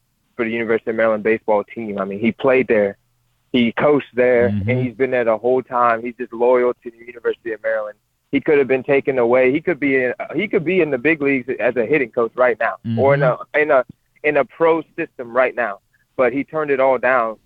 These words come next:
Speaker 1: because he knew where he wants to be, and that's at the University of Maryland. And, uh, I feel like, wow, this, I mean, these guys who are gonna get to play now at the University of Maryland are gonna be lucky and blessed to have him as their coach. I mean, he's,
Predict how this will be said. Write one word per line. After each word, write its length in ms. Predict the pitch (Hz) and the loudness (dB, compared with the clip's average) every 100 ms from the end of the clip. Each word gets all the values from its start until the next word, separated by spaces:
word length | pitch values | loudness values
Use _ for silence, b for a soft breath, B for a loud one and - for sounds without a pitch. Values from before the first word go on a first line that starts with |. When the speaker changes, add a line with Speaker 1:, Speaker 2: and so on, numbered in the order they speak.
| - | -14
Speaker 1:
because 280 | 120 131 | -8 -6
he 100 | 117 | -6
knew 180 | 127 131 | -4 -2
where 120 | 123 | 0
he 40 | 120 | 0
wants 240 | 120 117 - | 0 -4 -8
to 80 | |
be, 320 | 98 120 107 98 | -6 -4 -4 -4
and 100 | 104 | -2
that's 180 | 110 | -2
at 80 | 120 | -4
the 80 | 110 | -6
University 420 | 117 113 110 101 | -4 0 0 0
of 80 | 107 | 0
Maryland. 360 | 104 107 123 123 _ _ _ | 2 2 2 -2 _ _ _
And, 160 | - 107 | 0 2
uh, 220 | 107 101 98 | 4 4 4
I 80 | 113 | 2
feel 100 | 123 | 2
like, 280 | 117 110 - - | 2 2 -2 -2
wow, 280 | 117 104 104 | 2 2 0
this, 160 | 104 - | -6 -4
I 80 | 117 | -6
mean, 120 | 107 _ | -8 _
these 120 | 120 - | -12 0
guys 220 | 123 117 | 2 2
who 100 | 127 | 0
are 60 | 113 | -2
gonna 180 | 120 117 | -2 -4
get 160 | 120 | -6
to 60 | 110 | -6
play 280 | - 120 117 | -2 0 0
now 240 | 113 117 | 2 2
at 80 | 113 | 2
the 60 | 113 | -4
University 340 | 113 113 - | -8 -8 -8
of 60 | 110 | -8
Maryland 280 | 113 110 | -4 -6
are 40 | 107 | -8
gonna 140 | 110 | -10
be 120 | 107 | -10
lucky 360 | 104 113 - 120 | -4 -4 -2 -8
and 140 | 104 | -10
blessed 280 | - 110 - _ _ _ - _ _ - | -2 0 0 _ _ _ -20 _ _ -2
to 100 | 110 | 2
have 260 | 120 117 | 2 0
him 140 | 123 117 | -2 -4
as 160 | 110 | -4
their 160 | 110 104 | -4 -6
coach. 300 | - 120 131 _ - | -4 -4 -4 _ -10
I 60 | 110 | -8
mean, 200 | 104 104 | -8 -6
he's, 340 | 117 107 - | -6 -8 -18